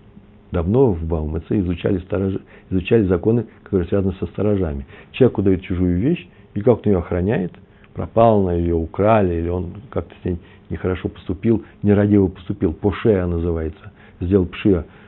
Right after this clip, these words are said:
Ну, так охранял, как, лишь бы как бы. Или же с ним случилось непредвиденное обстоятельство, онос. Мы все эти законы изучали. Он охраняет чужое имущество.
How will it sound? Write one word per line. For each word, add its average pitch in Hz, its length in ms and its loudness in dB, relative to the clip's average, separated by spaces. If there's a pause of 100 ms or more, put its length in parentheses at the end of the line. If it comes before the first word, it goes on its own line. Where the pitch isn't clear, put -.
(100)
Ну, 185 220 4
так 175 240 0
охранял, 127 420 2
как, 110 220 -4 (320)
лишь 170 300 4
бы 113 120 0
как 107 220 4
бы. 82 140 -6 (540)
Или 135 380 6
же 95 140 2
с 87 100 -12
ним 113 120 2
случилось 98 420 0 (580)
непредвиденное 110 480 2
обстоятельство, 117 540 -2
онос. 120 280 0 (360)
Мы - 80 -8
все 135 120 2
эти 110 60 2
законы 104 300 4
изучали. 90 360 -6 (720)
Он 117 180 4
охраняет 107 360 2
чужое 98 260 4
имущество. 85 280 -4